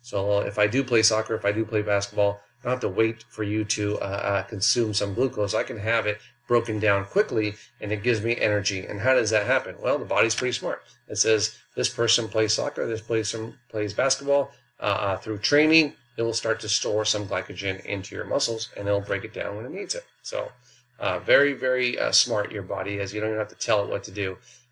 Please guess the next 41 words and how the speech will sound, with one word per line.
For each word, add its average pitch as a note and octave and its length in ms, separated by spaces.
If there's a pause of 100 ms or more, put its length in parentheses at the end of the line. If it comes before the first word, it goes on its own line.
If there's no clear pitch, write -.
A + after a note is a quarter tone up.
(140)
Um, F#2 480
but B2+ 140
let's E3 160
say F3+ 140
you D3 200
want C#3 420
to, A#2+ 520 (540)
you A2+ 120
run A2+ 140
out A2+ 160
of A2 100
glucose. - 580 (360)
Then D#3 220
where C#3+ 120
am F#2+ 60
I F#2 80
gonna F2 160
get F#2+ 180
energy? F#2 440 (420)
Well, A2 220
if G2+ 100
I G2 100
burn C#3+ 360
through E3+ 180
my C#3 80
A B2 160
T A2+ 180
P, F#2 280
if F#2 100
I F2+ 100
burn D#3 360
through D#3+ 180
my, A#2+ 280
uh, G2+ 140
creatine G2 500
phosphate, - 540 (320)
and G#2 80
if G2+ 120
I E2+ 60 (100)
burn E3 400
through, B2 560